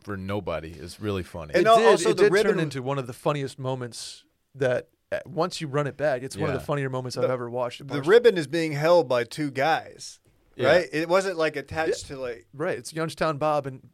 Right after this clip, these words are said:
Speaker 3: and, and Bob's friend.
Speaker 1: <laughs> Bob's friend.
Speaker 2: Has, has there ever been a ribbon cutting ceremony for a mural?
Speaker 3: Uh, no.
Speaker 2: I don't,
Speaker 3: It's a
Speaker 2: I
Speaker 3: great
Speaker 2: feel like I'm,
Speaker 3: question.
Speaker 2: I, I
Speaker 1: A
Speaker 2: feel like
Speaker 1: Barstool
Speaker 2: that's
Speaker 1: Sports mural?
Speaker 2: Well, definitely not that.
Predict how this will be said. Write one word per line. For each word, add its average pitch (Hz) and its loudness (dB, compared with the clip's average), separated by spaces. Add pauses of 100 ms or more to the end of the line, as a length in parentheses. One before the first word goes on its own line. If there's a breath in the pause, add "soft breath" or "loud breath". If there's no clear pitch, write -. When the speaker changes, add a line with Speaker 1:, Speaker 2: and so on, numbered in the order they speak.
Speaker 3:
and, 127 -16
and 135 -10
Bob's 135 -2
friend. 143 -10
Speaker 1:
<laughs> 113 -14
Bob's - -2
friend. - -4 (240)
Speaker 2:
Has, 160 0
has 165 0
there 196 0
ever 196 4
been 185 -4
a 165 -2
ribbon 143 -4
cutting 156 -2
ceremony 151 -2
for 127 -6
a 107 -8
mural? 131 -6 (920)
Speaker 3:
Uh, - -16 (200)
no. 180 -2
Speaker 2:
I - 0
don't, 190 4
Speaker 3:
It's 190 -2
a 170 0
Speaker 2:
I - 2
Speaker 3:
great 143 2
Speaker 2:
feel 151 6
like 214 6
I'm, 190 2
Speaker 3:
question. 147 -8
Speaker 2:
I, 156 -8
I 160 -6
Speaker 1:
A 143 -4
Speaker 2:
feel 233 2
like 120 6
Speaker 1:
Barstool 175 2
Speaker 2:
that's 113 -2
Speaker 1:
Sports 117 -2
mural? 117 -2
Speaker 2:
Well, 202 6
definitely 233 4
not 180 -2
that. 185 -2